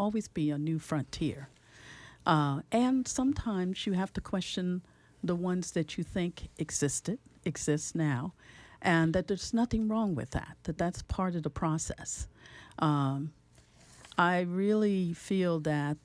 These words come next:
um, the broad exposure I received at Uppsala, and I had a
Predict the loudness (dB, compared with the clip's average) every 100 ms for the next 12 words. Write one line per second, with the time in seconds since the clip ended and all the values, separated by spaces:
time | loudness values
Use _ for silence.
0 | -4 0 0 0 -2 -4 -10 _ _ -20
1 | -4 -4 -2 0 2 2 2 -2 -2 0
2 | 2 0 0 -2 -2 -2 0 0 0 -4
3 | -2 0 2 0 -2 -2 -2 -2 -6 -6
4 | -2 0 2 0 0 -2 -2 0 0 0
5 | -2 -4